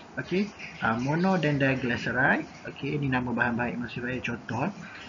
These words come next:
Okey, polysorbate, okey, carrageenan, guar gum, canola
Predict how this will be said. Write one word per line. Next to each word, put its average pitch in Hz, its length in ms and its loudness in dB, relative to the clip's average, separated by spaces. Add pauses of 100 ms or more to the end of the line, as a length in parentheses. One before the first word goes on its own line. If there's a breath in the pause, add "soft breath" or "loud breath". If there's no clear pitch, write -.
(140 loud breath)
Okey, 196 180 -2 (220)
polysorbate, 147 760 2 (220)
okey, 190 340 -2
carrageenan, 139 800 2 (580)
guar 147 320 4
gum, 143 320 2 (400)
canola 123 480 0